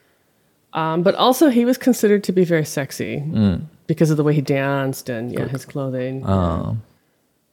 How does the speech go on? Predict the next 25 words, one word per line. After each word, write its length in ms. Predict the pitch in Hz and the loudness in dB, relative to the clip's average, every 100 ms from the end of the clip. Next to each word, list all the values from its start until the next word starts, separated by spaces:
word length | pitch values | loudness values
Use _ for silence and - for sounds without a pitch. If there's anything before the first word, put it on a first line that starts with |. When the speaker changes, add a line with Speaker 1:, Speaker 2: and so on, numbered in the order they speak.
| _ | _
Speaker 1:
Yeah, 220 | 143 123 120 | -12 -10 -10
exactly. 500 | 127 139 127 131 127 | -10 -12 -12 -12 -2
I 140 | 175 | 2
just 180 | 220 214 | 2 4
don't 140 | 208 | 2
like 160 | 165 160 | 2 0
the 80 | 160 | -4
style 280 | - 139 139 | -6 -6 -4
of 80 | 135 | -8
his 140 | 135 | -10
house. 280 | - 120 - | -10 -12 -10
I 80 | 143 | -8
thought 180 | 151 147 | -6 -6
it 60 | |
was 140 | 147 147 | -6 -8
just, 160 | 143 _ _ - | -12 _ _ -8
the 80 | 139 | -8
decoration 600 | - 170 147 143 151 151 | -4 -4 -4 -6 -4 -4
is 120 | 139 | -4
really 200 | 143 - | -6 -6
ugly. 500 | 131 135 127 135 156 _ _ - | -8 -8 -10 -10 -10 _ _ -6
Speaker 2:
Naruhodo. 400 | 101 90 80 - | -2 -2 -2 -4
Speaker 1:
It's 120 | 185 | -6
clean, 580 | - 330 226 151 156 160 | -2 2 4 4 2 0
it's, 300 | 165 156 - | -4 -6 -14